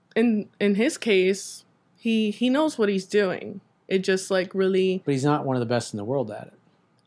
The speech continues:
Speaker 1: I mean, again, he knows his stuff. So
Speaker 2: But
Speaker 1: I
Speaker 2: he's not one of
Speaker 1: definitely
Speaker 2: the
Speaker 1: do
Speaker 2: best in the
Speaker 1: not,
Speaker 2: world.
Speaker 1: I definitely do not doubt that he, that he doesn't know anything. Like, he, again, he's, he, he knows his stuff. It's just the fact that you're doing something just because you,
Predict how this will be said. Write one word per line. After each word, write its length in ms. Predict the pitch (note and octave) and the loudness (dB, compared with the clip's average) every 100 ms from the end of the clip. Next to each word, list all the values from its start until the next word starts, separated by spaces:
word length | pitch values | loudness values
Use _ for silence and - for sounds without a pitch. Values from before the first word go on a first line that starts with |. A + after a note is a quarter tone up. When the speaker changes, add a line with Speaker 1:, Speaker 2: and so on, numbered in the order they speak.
| _ _ _ _ _ _ | _ _ _ _ _ _
Speaker 1:
I 80 | - | -8
mean, 200 | - A#3 - | -6 -4 0
again, 300 | G#3+ C#4+ A#3+ | 2 2 4
he 140 | A3+ | 4
knows 240 | A3+ A#3 | 4 2
his 180 | A3+ G3 | 2 0
stuff. 420 | - G#3+ - - - | 0 2 2 -2 -10
So 300 | - - G#3 | -6 2 4
Speaker 2:
But 80 | G3+ | 6
Speaker 1:
I 60 | A3 | 6
Speaker 2:
he's 80 | |
not 180 | G#3+ A3+ | 6 4
one 140 | C4 B3+ | 6 4
of 0 | |
Speaker 1:
definitely 0 | |
Speaker 2:
the 60 | |
Speaker 1:
do 60 | A3+ | 6
Speaker 2:
best 80 | A3 | 6
in 120 | G3+ | 6
the 60 | G3 | 4
Speaker 1:
not, 60 | G3 | 4
Speaker 2:
world. 280 | A2+ A2 G2+ | 2 0 0
Speaker 1:
I 80 | A#3 | 0
definitely 340 | A#3 C4 D4 C4+ | 4 2 2 2
do 120 | A3+ | 2
not 300 | G#3+ G3+ G3 | 2 2 2
doubt 420 | F#3+ F#3 G3+ - | 2 4 2 0
that 320 | F#3+ F3+ D#3+ | 0 2 0
he, 560 | - - G3+ G3 F#3 F#3 _ _ - | -8 -6 -2 -2 -2 -6 _ _ -4
that 420 | F#3+ F3+ E3+ - _ _ | 2 2 2 -4 _ _
he 160 | - G#3+ | -2 2
doesn't 320 | G3+ G3 F#3+ | 2 4 2
know 220 | F3 E3+ - | 2 -2 -2
anything. 380 | F#3 E3+ F3 | -2 -2 -2
Like, 180 | E3 D#3+ | -4 -4
he, 220 | F3+ D#3+ - | -4 -6 -4
again, 420 | F#3 G#3 F#3+ E3+ | -2 0 0 0
he's, 380 | F#3+ F#3+ F#3 - _ _ _ _ _ _ _ | 0 0 -2 -6 _ _ _ _ _ _ _
he, 340 | - A#3+ A3+ G#3 | -2 0 2 2
he 180 | B3 | 2
knows 260 | B3+ A#3+ A3+ | 4 4 2
his 160 | A3+ F#3+ | 0 0
stuff. 320 | - D#3+ - - - | 0 -2 -2 -2 2
It's 180 | A3 | 2
just 280 | - A#3 - | 2 0 0
the 80 | A#3 | -2
fact 360 | A3+ G3 G3 - | 0 2 2 2
that 120 | G#3 | 2
you're 120 | G#3+ | 2
doing 360 | F#3+ F#3+ F#3 G3 | 2 4 4 2
something 340 | - G3+ G#3 | 0 0 2
just 200 | G3 F#3+ | 2 0
because 320 | G#3 - F#3+ | -2 -2 -2
you, 60 | F#3+ | -4